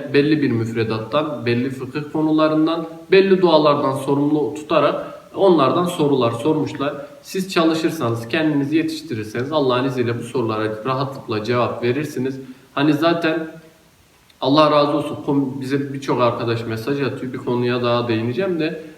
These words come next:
e, komisyon zaten sizi rahatlatmak için elinden geleni yapıyor. İşte su için diyor, sohbet muhabbet ediyor, kendini tanıt diyor.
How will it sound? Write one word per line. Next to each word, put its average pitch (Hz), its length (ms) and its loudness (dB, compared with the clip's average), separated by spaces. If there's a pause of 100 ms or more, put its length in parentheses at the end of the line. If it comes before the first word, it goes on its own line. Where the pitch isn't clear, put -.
(160)
e, 120 400 0
komisyon 185 480 4
zaten 170 320 2
sizi 156 340 -2
rahatlatmak 156 640 0
için - 160 -6
elinden 143 480 2
geleni 120 320 2
yapıyor. 120 280 -4
İşte - 220 -12
su 147 180 -4
için 139 340 -2
diyor, 135 180 -2
sohbet 135 480 -4
muhabbet 135 440 -2
ediyor, 135 300 -2
kendini 139 420 -4
tanıt 131 400 -6
diyor. 139 220 -2